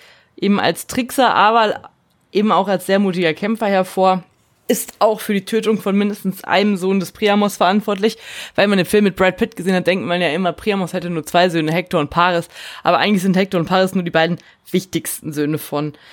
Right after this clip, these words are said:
Priamos. Der hat mit seiner Frau neunzehn Kinder und dann noch mit unehelichen Leuten über fünfzig Kinder.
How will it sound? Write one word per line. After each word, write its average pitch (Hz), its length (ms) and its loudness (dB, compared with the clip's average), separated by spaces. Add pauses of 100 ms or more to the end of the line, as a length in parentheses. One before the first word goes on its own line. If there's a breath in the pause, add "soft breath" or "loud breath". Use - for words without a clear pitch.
(260 loud breath)
Priamos. 208 420 2
Der 196 140 2
hat 185 100 -2
mit 190 120 -6
seiner 180 200 0
Frau 180 460 0
neunzehn 185 800 0
Kinder 190 580 0 (380)
und 240 180 2
dann 233 140 2
noch 220 100 4
mit 202 160 2
unehelichen 208 640 2
Leuten 185 380 0
über 190 180 -2
fünfzig 190 420 -10
Kinder. 151 280 -6